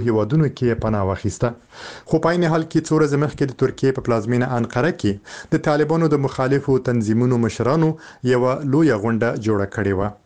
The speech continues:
دې ډلې په خپله غونډه کې د افغانستان د ژغورنې لپاره د ملي مقاومت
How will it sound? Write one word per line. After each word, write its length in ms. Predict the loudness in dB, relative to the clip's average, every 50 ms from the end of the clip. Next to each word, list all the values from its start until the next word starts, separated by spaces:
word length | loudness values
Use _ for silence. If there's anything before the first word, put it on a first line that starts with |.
| _ -4 0
دې 100 | 0 2 2 2
ډلې 280 | 2 2 0 0 0
په 120 | -4 -6 -6
خپله 220 | -4 -2 0 0 0 0
غونډه 240 | 0 0 0 0 0 0
کې 120 | -2 -2 -2 -4 -10 -20 -20 -16 -6 -4
د 60 | -2 0
افغانستان 420 | 0 0 0 0 0 -2 0 2
د 120 | 0 0 0
ژغورنې 360 | 0 0 0 0 0 0 0 0
لپاره 280 | -2 -2 -2 -2 -2 -2 -2 0 0
د 100 | 2 2
ملي 160 | 2 2 2 0
مقاومت 500 | -2 -4 -2 -2 0 0 2 0 0